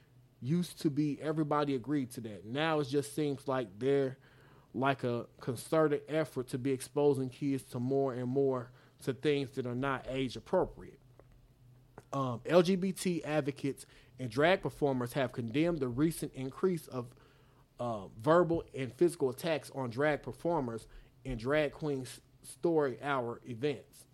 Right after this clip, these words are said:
Um, last month, Texas Representative Brian S-, Slayton said that he would introduce legislation to ban drag shows in the presence of minors in Texas.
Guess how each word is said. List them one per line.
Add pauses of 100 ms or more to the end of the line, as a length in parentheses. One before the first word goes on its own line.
(1000)
Um, (240)
last
month,
Texas
Representative
Brian
S-, (220)
Slayton (440)
said
that
he
would
introduce
legislation
to
ban
drag
shows (120)
in
the
presence
of
minors
in
Texas.